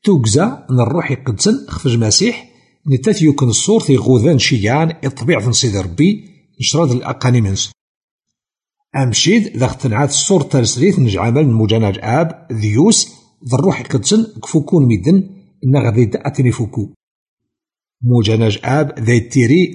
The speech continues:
وينيستي زي قبل ولسسن الدونيث أها يزن تمميس جيجوق ثنا يختار حما أدي فوكو وينيرا إبليس أدي خجو. إذا الروح يقدسن ذا خيتنعات الحالة النخامي معصيهن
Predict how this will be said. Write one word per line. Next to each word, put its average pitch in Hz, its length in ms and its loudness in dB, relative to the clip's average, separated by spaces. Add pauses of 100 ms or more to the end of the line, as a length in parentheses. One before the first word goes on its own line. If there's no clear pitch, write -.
(120)
وينيستي 127 880 2 (100)
زي 117 280 0
قبل 196 680 -2
ولسسن 143 500 2
الدونيث 127 480 2 (680)
أها 123 320 0
يزن 127 220 2
تمميس 117 500 0
جيجوق 120 400 0
ثنا 123 200 0
يختار 131 420 -2 (360)
حما 147 360 -4
أدي 120 140 0
فوكو 127 340 -4
وينيرا 117 880 0
إبليس 123 320 -2
أدي 117 160 0
خجو. 107 260 -4 (1200)
إذا 135 180 2
الروح 143 240 0
يقدسن 147 500 0
ذا 135 180 0
خيتنعات 135 520 0
الحالة 143 320 -2
النخامي 131 420 2
معصيهن 135 500 0